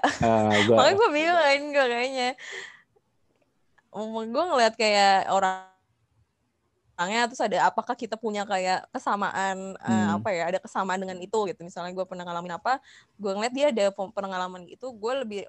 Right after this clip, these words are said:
Speaker 2: mungkin akan lebih nyaman cerita itu gitu ke, ketimbang orang yang udah gue lama kenal, cuma dia nggak pernah ta-,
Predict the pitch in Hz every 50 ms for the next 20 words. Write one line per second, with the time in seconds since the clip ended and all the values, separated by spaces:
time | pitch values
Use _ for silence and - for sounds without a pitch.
0 | - - 196 214 240 254 262 - 233 196 190 190 190 196 185 185 190 196 226 -
1 | 190 185 185 - 190 160 175 185 - 190 180 180 165 143 - - 151 - - 156
2 | 151 - _ _ _ _ _ _ _ _ _ _ _ - 196 190 180 185 226 247
3 | 233 202 196 220 233 240 214 196 185 190 185 190 175 170 180 196 - - 180 208
4 | 240 - 262 247 254 247 285 285 262 208 - 196 185 185 175 - - 185 -